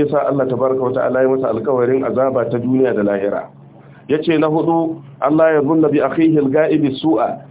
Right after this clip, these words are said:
Labari in ya riga ya zo, to zuciya za ta nemi karɓa. Sai ce, to ka danne zuciyarka, ka hana ta mugun zato akan wanda aka kawo maka mugun labari akan shi dinnan.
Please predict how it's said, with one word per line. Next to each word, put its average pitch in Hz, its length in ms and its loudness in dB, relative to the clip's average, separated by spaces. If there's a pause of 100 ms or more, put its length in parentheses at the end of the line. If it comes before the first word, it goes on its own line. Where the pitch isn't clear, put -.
(160)
Labari 170 600 2
in 165 140 2
ya 170 100 4
riga 135 340 2
ya 131 120 2
zo, 131 280 0
to 131 160 0
zuciya 147 340 0
za 143 120 0
ta 143 120 -2
nemi 117 220 -2
karɓa. 98 400 -4 (680)
Sai 127 160 -2
ce, 131 200 -2
to 113 200 -4
ka 117 80 -2
danne 151 640 0
zuciyarka, 113 880 -2 (460)
ka 123 120 -8
hana 156 460 -2
ta 127 100 -4
mugun 135 480 0
zato 113 300 0
akan - 460 -4 (140)
wanda 143 300 0
aka 131 200 -6
kawo 123 260 -2
maka 127 220 -2
mugun 120 300 0
labari 107 420 0
akan 101 220 -4
shi 92 100 -6
dinnan. 87 280 -6